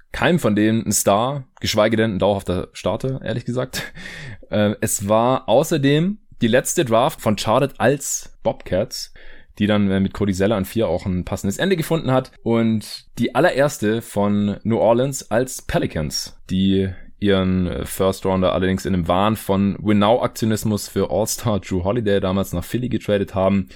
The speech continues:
was bei denen, also in Philly, dann übrigens den Process eingeläutet hat, zweitausenddreizehn. Also da war einiges los. Die Franchise in Charlotte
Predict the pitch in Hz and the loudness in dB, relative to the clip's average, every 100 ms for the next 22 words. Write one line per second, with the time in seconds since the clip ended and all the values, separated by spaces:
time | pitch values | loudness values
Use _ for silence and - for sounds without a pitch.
0 | - - - - - 110 110 127 175 135 | -18 -18 -10 -6 0 2 2 4 4 4
1 | 160 - 98 107 147 - 110 113 98 120 | 0 -4 -4 -2 -2 -2 0 0 0 0
2 | 113 104 - 92 - 113 156 - 76 - | 0 0 -2 -4 0 2 2 0 -2 -4
3 | - 80 78 78 76 80 - - - - | -8 -8 -4 -2 -2 -4 -6 -8 -6 -8
4 | 80 82 80 80 - 101 127 - - - | -6 -6 -2 -2 -2 -2 -2 -6 -16 -20
5 | _ 107 123 135 131 - 120 120 135 147 | _ 0 4 4 2 0 4 6 6 4
6 | 151 127 123 151 208 - - - 117 113 | 0 2 2 2 0 -4 -16 -4 2 2
7 | 113 - 127 127 104 104 113 131 139 - | 2 2 0 0 -2 -2 2 4 4 0